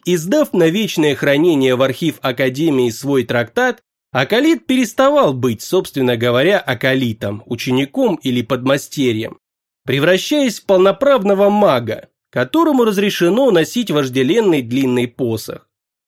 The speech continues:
После выпуска маг считался свободным и мог заниматься чем угодно, лишь не забывая платить в пользу выучившей его академии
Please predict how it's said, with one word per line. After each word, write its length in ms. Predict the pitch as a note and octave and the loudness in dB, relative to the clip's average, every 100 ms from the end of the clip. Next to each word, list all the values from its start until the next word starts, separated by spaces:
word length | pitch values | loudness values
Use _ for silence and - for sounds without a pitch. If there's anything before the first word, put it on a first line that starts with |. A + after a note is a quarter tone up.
| _ _ _ _ _ | _ _ _ _ _
После 380 | G#3 C4+ - A3+ | -2 -2 0 0
выпуска 640 | G3 D4+ - C#3+ - A#2 G2+ | 2 0 0 -4 -2 -4 -2
маг 340 | G2+ C4 D4 | 0 2 0
считался 520 | - A3+ C#4 C4 A3 | -2 -2 0 0 -2
свободным 800 | F#3+ G3+ A#3 F3 B2 G#2 - - - _ - | -4 -2 0 0 -2 -2 -8 -10 -20 _ -6
и 80 | D#3+ | 0
мог 240 | C#4+ B3+ | 0 0
заниматься 580 | E3+ F3 A3+ D4+ - F3+ | 2 4 4 2 0 -4
чем 320 | - A#3 G#3 | -2 0 2
угодно, 600 | F3 C#3+ B2 G#2+ A2+ - _ _ - | 0 0 0 -2 -6 -10 _ _ -6
лишь 380 | A2+ G#3 C4 | -2 0 0
не 100 | B3 | 0
забывая 680 | G#3 A3+ B3+ C4+ B3+ D3 A2+ | 0 0 -2 0 2 2 0
платить 460 | - A#2+ A2+ C#3 - | -2 -4 -2 -6 -8
в 80 | |
пользу 400 | - D3 B2 B2 | -2 -2 0 0
выучившей 640 | A#2+ B2+ C3+ B2+ A#2 - A2+ | 0 0 -2 -4 -4 -2 -2
его 320 | C3+ C3 A2+ | -2 0 -2
академии 680 | G#2+ C3 C#3+ B3+ A#3 G#3 | 0 -2 -2 -2 0 0